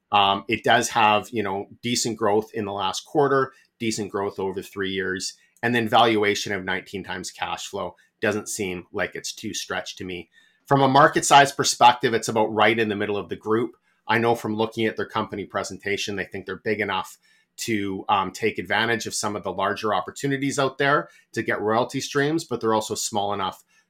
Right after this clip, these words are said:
to put up decent amounts of growth. So this is by no means a recommendation, um, but it's certainly an interesting name. Um, I would look further into Royal. I'd look further into Sandstorm,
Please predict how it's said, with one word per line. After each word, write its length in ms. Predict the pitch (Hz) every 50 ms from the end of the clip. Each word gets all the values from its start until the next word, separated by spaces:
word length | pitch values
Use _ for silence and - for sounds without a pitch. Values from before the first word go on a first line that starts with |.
| _ -
to 100 | - -
put 160 | - 117 104
up 180 | 95 90 95
decent 360 | - 107 101 - - 104 - - -
amounts 380 | 95 92 90 90 90 - -
of 140 | - 95 -
growth. 360 | - 98 90 90 85 - -
So 260 | - - 107 92 85 - - - - _ _
this 180 | - 131 - -
is 160 | 139 143 -
by 220 | - 147 156 156
no 160 | 156 156 147 135
means 360 | 131 135 131 131 127 117 - -
a 60 | 110
recommendation, 960 | 107 113 113 - - 113 110 107 95 104 101 104 101 - - 120 117 123 120 - _ _ _ _ _ _
um, 320 | 101 107 104 101 101 95 95
but 120 | - 117 107
it's 180 | 107 104 -
certainly 560 | - - 135 120 - 127 120 113 110 110 - -
an 180 | 107 107 107 -
interesting 580 | 107 104 - - 104 101 - - - 107 98 92
name. 360 | 95 95 98 98 98 98 - _ _ _ _ _ _
Um, 220 | - 98 95 98 -
I 80 | 110 110
would 160 | 110 107 98
look 160 | 107 104 -
further 380 | - - 113 107 104 104 101 98
into 180 | 92 - - 90
Royal. 420 | 87 95 95 92 95 92 95 98
I'd 200 | - 95 92 95
look 180 | 92 95 - -
further 420 | - - 104 101 98 98 98 92
into 120 | 92 95
Sandstorm, 840 | 95 - - 95 90 90 92 90 - - - 95 92 92 92 92 -